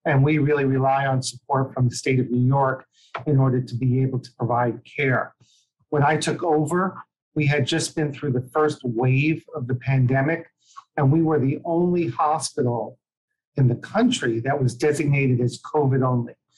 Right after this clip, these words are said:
So from March of twenty twenty until June of twenty twenty, we were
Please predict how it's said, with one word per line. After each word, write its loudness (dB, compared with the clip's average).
So 0
from 0
March 0
of 0
twenty 0
twenty -2
until 0
June 0
of -6
twenty 0
twenty, 0
we 2
were 0